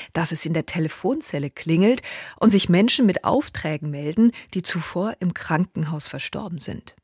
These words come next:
Wie Misha deren letzte Wünsche erfüllt und was ihn mit Sola verbindet, das wird zu einem spannenden Roadtrip. Denn die beiden starten eine Reise durch das gerade erst wiedervereinigte Deutschland. Bis nach Halberstadt, wo die Staatsbank der D D R mehr als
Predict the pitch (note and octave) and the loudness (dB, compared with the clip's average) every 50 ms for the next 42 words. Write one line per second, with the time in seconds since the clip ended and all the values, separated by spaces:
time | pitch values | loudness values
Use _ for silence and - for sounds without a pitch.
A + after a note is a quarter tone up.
0 | _ _ _ _ _ _ _ _ - F#3 F3+ F#3 F#3 F#3 - E3 D3 C3 E3 F#3+ | _ _ _ _ _ _ _ _ 2 4 6 6 6 6 4 2 2 0 0 0
1 | G3+ G3+ F#3 E3+ E3+ E3+ - - - E3+ D3 E3 A3 D#4 - - - - - - | 0 0 0 -2 -2 -4 -6 -8 -8 -8 -6 -6 -6 -6 -6 -8 -10 -10 -12 -12
2 | - - D#3+ D#3 D3+ - - - - - - G3+ G3 E3 F3 F#3+ D#4 - - A#3 | -8 -6 -6 -6 -6 -8 -12 -16 -10 -2 0 2 2 4 4 2 2 0 0 2
3 | A3+ G3+ F3+ D#3+ - - F#3+ A3+ B3+ B3+ A3 - - F3 D#3 E3+ A3 C4 B3+ G#3+ | 2 4 2 2 2 2 2 4 4 4 2 2 0 0 2 4 6 6 6 4
4 | A#3 - - - - - - - _ - - F3 - F#3 E3+ - - - - D#3 | 2 0 -4 -12 -14 -16 -18 -14 _ 2 2 4 4 4 2 2 2 0 2 2
5 | D3 D#3 - - - - D#3 D#3 D#3+ D3 C#3+ C#3 C#3 C#3 C#3 - - - - - | 0 0 -2 -2 -2 0 2 4 4 2 2 -2 -4 -4 -6 -8 -8 -8 -10 -10
6 | - - - - _ _ _ - E3 E3+ G3 F#3+ G3 F#3 A3 B3 B3 B3 - - | -10 -12 -16 -20 _ _ _ 2 4 6 6 6 6 6 6 6 6 4 4 2
7 | G#3+ A3 A#3 - G#3 G3+ F3 F3 - D3 D#3+ G3 A3+ G#3+ G#3+ G#3+ F3 F#3 F#3+ F#3 | 2 2 2 0 -2 -2 -2 -2 0 0 2 2 2 4 4 4 4 2 2 0
8 | - E3 D#3+ - - D3+ E3 F3+ G#3+ G#3+ - - F3 - - - E3+ G3+ G3+ F#3+ | 0 -4 -4 -4 -2 0 2 2 4 2 2 2 0 -2 -2 0 2 4 4 4
9 | F3+ - F#3 F2 E3+ D3+ D3+ D3+ - - E3+ D#3 - C3 - - - - - G#2+ | 4 2 2 0 2 2 0 0 -2 -4 -8 -8 -6 -8 -8 -8 -10 -10 -10 -12
10 | - - - _ _ - - - _ - C4 C4+ - D4 B3 - - B3+ C4 G3+ | -14 -16 -18 _ _ -20 -20 -20 _ -2 0 0 2 0 0 2 2 2 2 2
11 | F3 D3+ - - - - - - - - - - - - G3 G3 G3+ F#3+ E3 - | 2 0 -2 -4 -4 -6 -8 -10 -14 -18 -20 -10 -2 0 2 4 4 4 2 0
12 | - E3 D#3 F#3 G3 - - - A#3 C#4 D#4+ - - - F3 D3+ E3+ E3 D#3+ D#3+ | 0 0 -2 -2 -2 -6 -6 -6 -6 -6 -8 -4 0 0 2 4 4 2 2 0
13 | - - D3+ E3 G3+ G#3+ - - - _ - F3+ G3+ A3+ A#3+ - F#3+ G3 - - | 0 0 0 0 -2 -2 -6 -12 -10 _ 0 2 4 4 4 2 0 -2 -2 -4